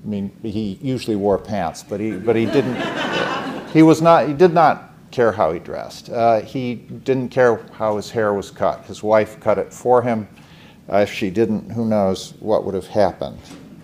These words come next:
Uh, he had simple attitudes toward drinking. He liked it. He liked it a lot.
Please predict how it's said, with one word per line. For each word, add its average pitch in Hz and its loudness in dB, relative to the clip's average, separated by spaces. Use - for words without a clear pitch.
Uh, 120 8
he 147 0
had 156 6
simple 185 2
attitudes 147 2
toward 131 -2
drinking. 123 -2
He 139 -4
liked 139 6
it. - -10
He 131 2
liked 139 6
it 127 -2
a 117 0
lot. 110 4